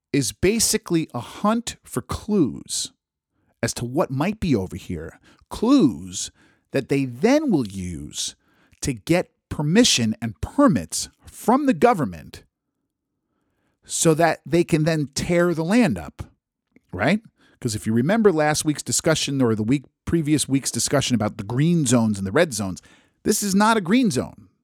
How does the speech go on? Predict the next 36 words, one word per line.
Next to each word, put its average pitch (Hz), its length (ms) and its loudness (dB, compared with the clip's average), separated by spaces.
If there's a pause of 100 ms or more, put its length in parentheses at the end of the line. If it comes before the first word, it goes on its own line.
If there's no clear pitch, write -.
(400)
The 123 100 0
only 240 160 4
place 220 320 2
they 196 100 2
have 180 160 2
carte - 300 0
blanche 151 280 0
to - 60 -4
work 127 240 -2
on 120 200 -2 (100)
is 120 280 0 (120)
the 120 100 -2
money 127 260 4
pit 127 280 -4
and 107 100 -4
a 98 80 -2
much 113 300 0
of 107 100 -6
Smith's - 320 -4
Cove. - 380 -12 (360)
That's - 300 0
it. 78 160 -6 (460)
So - 100 -12
what - 160 -2
they're 139 100 -2
doing 233 320 0
over 113 180 -2
here 92 360 -8 (300)
is - 100 -12
they're 104 80 -4
getting 165 240 2
information 160 760 -2 (500)
to - 100 -6
get 147 200 2
the - 60 -6
permits, 147 720 -2